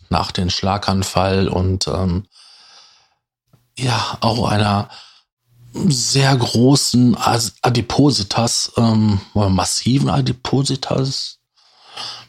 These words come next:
würde ich sagen, dass ich das nicht mehr so kann. Ich bin so vor zehn Jahren das letzte Mal in der Diskothek gewesen.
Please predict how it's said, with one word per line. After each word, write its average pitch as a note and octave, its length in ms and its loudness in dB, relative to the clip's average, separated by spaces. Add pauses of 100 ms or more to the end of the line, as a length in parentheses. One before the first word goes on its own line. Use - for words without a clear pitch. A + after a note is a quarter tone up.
(260)
würde A2 440 -4
ich G2 100 -4
sagen, G#2 400 0
dass F#2+ 140 0
ich - 80 -4
das - 200 -2
nicht G#2+ 180 0
mehr G2 120 2
so - 120 -4
kann. - 460 -2 (1500)
Ich - 320 -8
bin B2 400 6
so A2+ 160 4
vor A2+ 240 2
zehn A#2+ 460 4
Jahren A2 400 6
das A2+ 200 2
letzte - 300 2
Mal A2 180 4
in A2 60 6
der G#2 120 6
Diskothek A2+ 580 2
gewesen. C#3 720 2